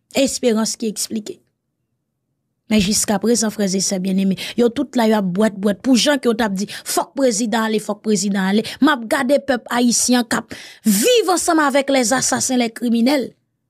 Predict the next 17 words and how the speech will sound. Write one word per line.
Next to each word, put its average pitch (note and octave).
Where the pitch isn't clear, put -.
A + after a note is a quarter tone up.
On F#4
dirè D#4
nèg C4+
sa C4+
yo C4+
plis C4
itil D4
li C#4+
ke C4+
Jouvnèl, B3+
ki A#3+
t A#3+
ap G#3
batay A3
pou G#3
gen G#3+
kouran, D#4